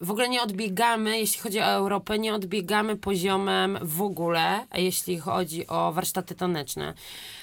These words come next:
E, mamy jeden z większych festiwali, e, Fair Play Dance Camp. E, e, tak, e, jest to festiwal taneczny i tam przyjeżdżają ludzie z,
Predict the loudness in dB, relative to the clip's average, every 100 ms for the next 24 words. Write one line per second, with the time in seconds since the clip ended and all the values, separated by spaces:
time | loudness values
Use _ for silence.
0 | -8 0 2 2 2 2 2 2 2 2
1 | 2 2 0 -2 -4 -2 -2 0 -2 -2
2 | -4 -6 -2 -2 -2 -2 -2 -4 -4 -4
3 | -4 -6 -6 -6 -6 -6 -6 -8 -16 -18
4 | -16 -16 -16 -18 -4 0 2 4 2 2
5 | 2 2 0 -4 -4 -2 -2 -2 -4 -2
6 | -2 -2 -4 -8 -6 -4 -2 -2 -2 -4
7 | -2 -2 -2 -2 -2 0 -2 -2 -2 -2
8 | -2 -4 -4 -4 -4 -2 0 0 -2 -4
9 | -2 -2 -2 -2 0 2 2 0 0 -2